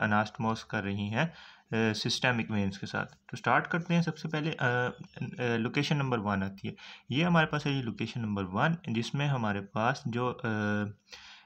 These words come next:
ये जो लोकेशन है, ये कौन सी लोकेशन है जहाँ पे स्टमक शुरू हो रहा है, उससे पहले कौन सी लोकेशन आती है? Lower end of the esophagus।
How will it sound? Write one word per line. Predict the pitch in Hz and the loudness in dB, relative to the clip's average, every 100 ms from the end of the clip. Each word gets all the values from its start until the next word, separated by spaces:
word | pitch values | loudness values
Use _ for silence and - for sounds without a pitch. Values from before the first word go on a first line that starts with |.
| - | -8
ये | 110 165 | 0 2
जो | 175 | 2
लोकेशन | 151 - 101 - 101 | 2 2 0 0 -2
है, | 95 | -2
ये | 95 135 | 0 -2
कौन | 156 143 | -2 -2
सी | 139 | -2
लोकेशन | 147 143 131 - 135 | -4 -2 -2 -2 -2
है | 165 - - _ - | -2 -4 -20 _ -6
जहाँ | 170 120 | 0 2
पे | 131 151 | 2 0
स्टमक | 143 - 123 135 | -2 0 0 0
शुरू | - 123 | 0 0
हो | 117 117 | 2 2
रहा | 110 | 0
है, | |
उससे | 110 - | -2 -4
पहले | 135 127 139 | -2 0 0
कौन | 143 143 | 0 0
सी | 143 | 0
लोकेशन | 135 135 131 131 | 0 0 0 -2
आती | 123 127 | -2 -2
है? | 135 110 | 0 2
Lower | 123 135 | 6 6
end | 123 113 | 6 4
of | |
the | 107 113 | 0 0
esophagus। | 101 - 101 101 98 | -2 -4 -6 -6 -6